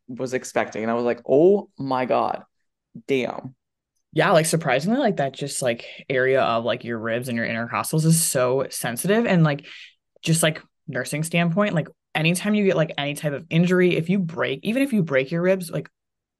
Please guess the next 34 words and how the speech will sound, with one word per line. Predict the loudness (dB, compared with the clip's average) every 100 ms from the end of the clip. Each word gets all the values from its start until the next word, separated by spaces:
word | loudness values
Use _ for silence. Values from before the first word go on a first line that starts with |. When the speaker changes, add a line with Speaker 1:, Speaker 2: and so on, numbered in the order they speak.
| _ -2
Speaker 2:
there's | 0 2
not | 0 -2
shit | -6 -6
you | -4
do. | -4
Like, | -4 -2
we | 0
don't | 2 0
do | -6
shit. | -6 -4 -2
Like, | -4
you | -4
don't | -6
get | -4
a | -6
cast, | -2 2 2 0
you | -4
don't | -4
get | -4
nothing. | -4 -4 -2
Speaker 1:
Mm-hmm. | -2
Speaker 2:
Like, | -4 -6
you | -14 _
just | -2 -2 -2
have | -4 -4
to | -6 -8
kinda | -6 -4
let | -4 -4
them | -6 -6
heal | -6 -4
on | -4 -4
their | -4 -4
own. | -4 -4 -4
Speaker 1:
Yep. | -2 -4